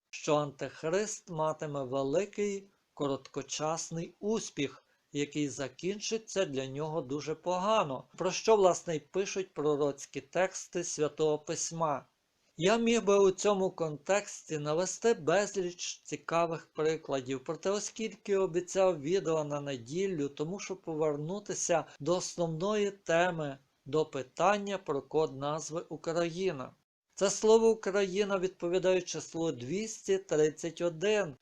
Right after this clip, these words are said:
яке містить в собі основний код Меркурія в Скорпіоні і тіньовий код Юпітера в Овні.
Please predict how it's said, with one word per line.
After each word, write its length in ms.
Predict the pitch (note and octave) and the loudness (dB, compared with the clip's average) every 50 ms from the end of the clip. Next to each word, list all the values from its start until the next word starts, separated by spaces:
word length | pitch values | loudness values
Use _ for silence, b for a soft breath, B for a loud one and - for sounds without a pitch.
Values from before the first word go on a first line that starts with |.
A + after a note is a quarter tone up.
| _ _ _ _ _ _ _ - | _ _ _ _ _ _ _ -4
яке 400 | D#3 E3 F3+ F3 - F#3+ F#3+ G3 | 0 0 0 2 2 2 2 2
містить 640 | F#3 F#3 G3 A3 G#3+ A3 - - F#3 E3+ - - | 0 -2 -2 -2 -2 -4 -4 -4 -4 -4 -4 -6
в 80 | - - | -12 -12
собі 760 | - - - - F#3+ F#3+ G3 F#3 E3 C3+ C3+ D3 C#3 C3+ C#3 - _ _ _ | -10 -6 0 4 6 8 8 8 6 4 2 0 0 -2 -4 -10 _ _ _
основний 720 | - E3 D3 - - - D3+ D3+ D3+ D3+ E3 G3 A3 A#3 | -6 -4 -4 -4 -6 -4 -4 -4 -2 -2 -2 -2 -2 -2
код 360 | A#3 A#3 - A3 A3 G#3+ F#3 G3 | -4 -2 2 2 2 2 2 -2
Меркурія 640 | F#3+ G3+ G#3 F#3+ G3 - G#3 G3+ G3 G3+ G3+ G3 | -2 -2 -2 -2 -2 0 2 2 4 4 2 2
в 60 | F#3+ F#3+ | 0 -2
Скорпіоні 960 | - - - F#3+ F#3 - - F#3+ F#3 F#3 F#3 F#3+ F#3+ F3+ F3+ F#3 F#3 F3+ E3 b b b - | -4 -4 -2 -2 -2 0 2 4 6 6 6 6 4 2 0 -2 -2 -4 -6 b b b -4
і 220 | E3+ E3 D#3+ D#3+ | -2 0 0 0
тіньовий 800 | D3+ - - D3+ C#3+ C#3+ C#3+ C#3+ C#3 C#3 C3 D3 F#3+ G#3 A3 G#3+ | -2 -4 -6 -6 -4 -4 -4 -4 -4 -4 0 2 2 4 2 2
код 380 | G#3+ - G3+ G3+ G#3 G3 D#3+ | 0 2 4 4 4 4 4
Юпітера 720 | D3 C#3+ D3 D3 D3 - D#3 D#3+ E3+ E3+ - E3+ E3 E3 E3 | 2 2 0 0 0 -2 -2 -2 0 2 2 4 4 4 4
в 140 | D#3 D3 E3 | 4 4 6
Овні. 480 | F3 E3 D#3 C#3+ C#3 C3 C3 C3 B2+ | 6 6 6 4 0 -6 -10 -12 -14